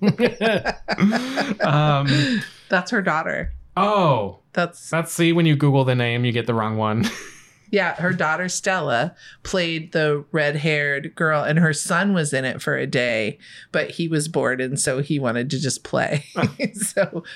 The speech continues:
Speaker 3: but her
Speaker 2: <laughs> Yeah.
Speaker 3: daughter was the redhead,
Speaker 2: Oh,
Speaker 3: the little
Speaker 2: interesting.
Speaker 3: girl.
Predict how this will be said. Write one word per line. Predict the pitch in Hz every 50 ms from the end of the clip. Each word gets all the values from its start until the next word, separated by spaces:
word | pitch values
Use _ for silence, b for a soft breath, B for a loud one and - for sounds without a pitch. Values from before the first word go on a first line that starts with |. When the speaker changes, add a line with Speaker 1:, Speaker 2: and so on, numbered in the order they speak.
| B -
Speaker 3:
but | 180 185 180 175 160
her | 165
Speaker 2:
<laughs> |
Yeah. | 165 160
Speaker 3:
daughter | 160 147 151 - 156 151 135
was | 131 135 135 131 131 - -
the | - 131
redhead, | 135 143 135 131 139 - - - - - 170 - _ _ _ _
Speaker 2:
Oh, | - 240 240 170 123 - - - - -
Speaker 3:
the | 196
little | 220 220 185 147 135
Speaker 2:
interesting. | 135 147 147 143 131
Speaker 3:
girl. | 123 117 - - - -